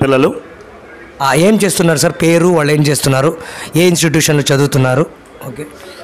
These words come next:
Speaker 1: ఓకే, మా అమ్మాయి పేరు కీర్తి మన్హజా, అమ్మాయి, ఆ, నీట్ long టర్మ్లో ఉంది. అబ్బాయి పేరు సాచిత్ సిద్ధార్థ,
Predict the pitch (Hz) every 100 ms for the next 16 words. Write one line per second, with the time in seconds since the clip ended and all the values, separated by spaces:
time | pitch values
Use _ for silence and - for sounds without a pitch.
0 | - - 117 131 143 147 143 139 110 -
1 | 165 160 165 139 127 123 117 170 - -
2 | - - - - - - 110 117 113 107
3 | 113 - 104 104 143 151 127 135 127 117
4 | 117 113 113 208 - - - - - -
5 | 127 147 143 135 - 135 143 127 123 113
6 | 123 110